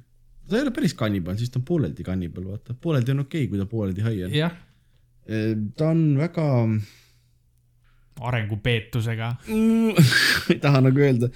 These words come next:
Speaker 1: Ta on, äh, võib-olla mitte peetusega, ta on nagu veits valesti arenenud.
Speaker 2: Vähem, vähem intelligentne, aeglasem
Speaker 1: Jah.
Speaker 2: natuke.
Speaker 1: Natuke aeglasem, aga see-eest isukam.
Speaker 2: Ja selle eest veel, mis kõik teeb seal heaks, tema häält teeb Sylvester Stallone ise.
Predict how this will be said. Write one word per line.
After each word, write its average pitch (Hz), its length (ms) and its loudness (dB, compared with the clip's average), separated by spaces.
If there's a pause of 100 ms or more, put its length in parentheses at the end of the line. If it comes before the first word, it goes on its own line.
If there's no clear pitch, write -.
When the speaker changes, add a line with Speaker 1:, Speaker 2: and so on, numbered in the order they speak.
(220)
Speaker 1:
Ta 208 80 -4
on, 220 160 4
äh, 202 160 6
võib-olla 247 320 2
mitte 240 240 0
peetusega, 139 560 2
ta 143 80 -2
on 151 220 2
nagu 147 220 0 (120)
veits 170 240 -4
valesti 151 400 0
arenenud. 139 400 4
Speaker 2:
Vähem, 180 320 6
vähem 165 300 4
intelligentne, 135 640 0
aeglasem 131 480 4
Speaker 1:
Jah. 113 140 2
Speaker 2:
natuke. 110 320 -10 (160)
Speaker 1:
Natuke 143 340 -4
aeglasem, 120 460 -4
aga 107 340 -2
see-eest 131 800 0
isukam. 117 640 0 (240)
Speaker 2:
Ja 131 220 2
selle 135 300 2
eest 113 220 -8
veel, 127 160 -2
mis 113 220 -8 (220)
kõik 123 200 -6
teeb 107 160 -10
seal 107 160 -8
heaks, 131 300 -4
tema 107 160 0
häält 131 240 0
teeb 107 100 -12
Sylvester 117 480 -6
Stallone 123 480 0
ise. 107 160 0